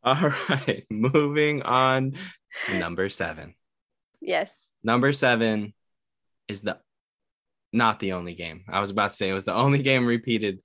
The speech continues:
Speaker 1: on your list, but it
Speaker 2: Mm.
Speaker 1: is Lab Rat.
Speaker 2: Yeah.
Speaker 1: Lab Rat is, I th-, I said it this week in the E R A boards, arguably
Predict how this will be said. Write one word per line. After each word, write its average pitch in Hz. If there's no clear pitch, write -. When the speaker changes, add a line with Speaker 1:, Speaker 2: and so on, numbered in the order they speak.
Speaker 1:
on 101
your 98
list, 92
but 120
it 120
Speaker 2:
Mm. -
Speaker 1:
is 113
Lab 90
Rat. -
Speaker 2:
Yeah. 370
Speaker 1:
Lab 110
Rat 117
is, 101
I 107
th-, -
I 101
said 117
it 104
this 107
week 104
in 104
the 92
E 98
R 95
A 95
boards, 90
arguably 95